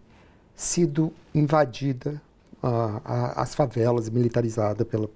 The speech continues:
pelo exército. Aí, e teve toda, como tava toda aquela comoção grande, e se falava muito, quer dizer, o luto da Marielle é uma luta também.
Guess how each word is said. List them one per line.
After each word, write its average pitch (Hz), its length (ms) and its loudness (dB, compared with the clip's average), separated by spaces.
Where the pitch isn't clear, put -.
pelo 107 260 0
exército. 101 480 -6
Aí, 170 360 0
e 165 140 4
teve 175 280 4
toda, 180 320 4
como 160 340 -2
tava 160 260 2
toda 170 260 2
aquela 156 200 2
comoção 143 880 2
grande, 117 520 2
e 107 40 0
se - 160 -2
falava 120 500 4
muito, 113 320 -2
quer 120 140 0
dizer, 113 180 4
o 110 120 0
luto 147 800 4
da 131 160 6
Marielle 120 640 4
é 160 120 8
uma 175 240 4
luta 135 600 2
também. 95 400 -4